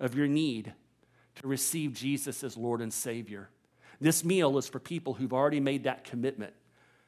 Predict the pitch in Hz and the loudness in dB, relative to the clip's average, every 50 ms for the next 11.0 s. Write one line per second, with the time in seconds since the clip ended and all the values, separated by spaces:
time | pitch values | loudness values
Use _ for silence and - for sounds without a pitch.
0 | _ _ _ - - - 170 151 - 202 226 220 233 233 226 226 220 226 175 160 | _ _ _ -6 2 4 4 4 4 2 0 2 2 4 4 2 2 0 0 0
1 | 165 170 185 196 160 170 165 - - 151 143 151 165 - 151 143 143 - 131 - | 2 2 2 2 0 -2 -2 -2 -2 -2 -2 -2 -2 -2 -4 -6 -6 -6 -10 -12
2 | - - 143 135 143 139 - - - 143 131 - - 131 131 135 127 117 113 107 | -8 -6 -4 -4 -4 -4 -4 -6 -6 -6 -6 -6 -4 -2 -2 -2 -2 -2 -4 -6
3 | 110 113 - - _ _ _ - 127 123 113 131 143 156 156 - - - 151 131 | -10 -12 -16 -20 _ _ _ -6 -4 -2 2 2 2 2 0 -2 -2 -2 -2 -2
4 | - - 151 151 131 117 107 101 - - - - - - - _ _ - 143 160 | -2 -2 -2 0 0 0 -2 -2 -6 -12 -20 -20 -20 -20 -20 _ _ 0 4 4
5 | 175 185 185 185 185 165 - - - 180 165 147 147 147 170 226 254 - - - | 6 4 4 2 0 -2 -2 -4 -2 0 2 4 4 4 4 2 0 -8 -10 -10
6 | - - 190 220 - - 131 117 - - - - 113 104 101 104 110 107 113 - | -6 -6 -6 -6 -6 -6 -8 -8 -8 -8 -8 -8 -6 -4 -4 -4 -4 -4 -6 -8
7 | - - 139 131 131 131 139 139 180 226 247 247 208 208 196 - - - 160 151 | -2 2 2 4 4 4 4 4 2 2 0 0 0 0 -2 -2 -2 -2 0 2
8 | 151 151 156 151 151 143 147 - 139 123 113 139 135 135 135 139 135 - - _ | 2 2 2 0 -2 -4 -4 -6 -8 -6 -4 -4 -4 -2 -4 -4 -6 -8 -12 _
9 | _ _ _ _ _ _ _ _ _ _ - - _ _ _ _ _ _ _ 120 | _ _ _ _ _ _ _ _ _ _ -20 -20 _ _ _ _ _ _ _ -6
10 | 117 - - - - 165 160 165 151 - - - - 160 156 135 - - 117 98 | -6 -6 -8 -6 0 2 4 4 2 0 -4 -6 -4 -4 -4 -4 -4 -6 -8 -10